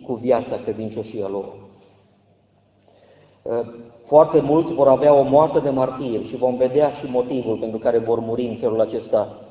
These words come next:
refuzul de a primi semnul fiarei. Dar este credincioșie și curaj dar, frații mei, cred că vremea martirilor n-a trecut.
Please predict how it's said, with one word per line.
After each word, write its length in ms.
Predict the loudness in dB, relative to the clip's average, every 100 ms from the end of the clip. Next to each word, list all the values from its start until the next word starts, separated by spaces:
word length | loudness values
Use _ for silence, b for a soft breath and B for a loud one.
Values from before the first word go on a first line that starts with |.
| -6
refuzul 580 | -4 -2 -4 -4 -4
de 60 | -2
a 60 | -2
primi 260 | -4 -8
semnul 360 | -6 -4 -4 -8
fiarei. 440 | -8 -8 -8 -12 -20 -20 _ _ _ _ _ _ _ _ B B B 0
Dar 120 | 2
este 440 | 2 0 -2 -2 -4
credincioșie 720 | -6 -4 -4 -2 -6 -6 -8
și 140 | -8 -10
curaj 440 | -4 -2 -2 -6 -14 -20 -20 -20 -20 -20 _ _ _ _ _ _ _ _ _ _
dar, 160 | -8 -2
frații 280 | -2 0 -2
mei, 200 | -2 -2
cred 280 | -4 -4
că 200 | 2 2 2 -6 -16 -18 -4
vremea 300 | 0 0 0
martirilor 720 | 0 0 -2 -6 -2 0 0
n-a 140 | -4
trecut. 520 | -4 -6 -6 -8 -10